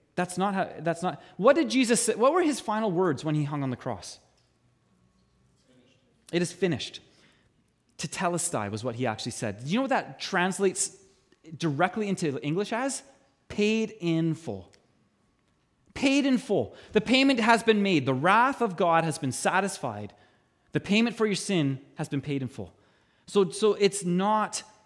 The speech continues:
it's not because somebody has sinned that they're facing perhaps some sort of trial. You know, we tend to, we tend to think that oftentimes, though, don't we?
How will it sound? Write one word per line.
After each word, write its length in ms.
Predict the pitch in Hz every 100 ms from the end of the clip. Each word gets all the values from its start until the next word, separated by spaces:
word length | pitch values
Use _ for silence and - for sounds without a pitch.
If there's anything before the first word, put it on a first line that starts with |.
| -
it's 220 | 190 190
not 300 | 180 220 220
because 340 | 233 233 214
somebody 720 | - 208 196 190 175 156 - - _ _ _ _ -
has 220 | 185 170
sinned 380 | - 196 147 117
that 120 | 139
they're 120 | 151
facing 480 | 151 170 170 160 147
perhaps 400 | 151 143 135 -
some 140 | 147
sort 240 | - 131 131
of 80 | 120
trial. 480 | - 202 147 98 - _ _ _ _ _ _ _ _ _ _ _ _ _ _ _ _ -
You 100 | 196
know, 60 | 208
we 100 | 220
tend 220 | 254 262
to, 120 | 226
we 100 | 202
tend 220 | 208 247 220
to 40 |
think 280 | - 233 -
that 160 | 170
oftentimes, 520 | 156 170 196 196 151 120
though, 120 | 120
don't 200 | 165 151
we? 200 | 107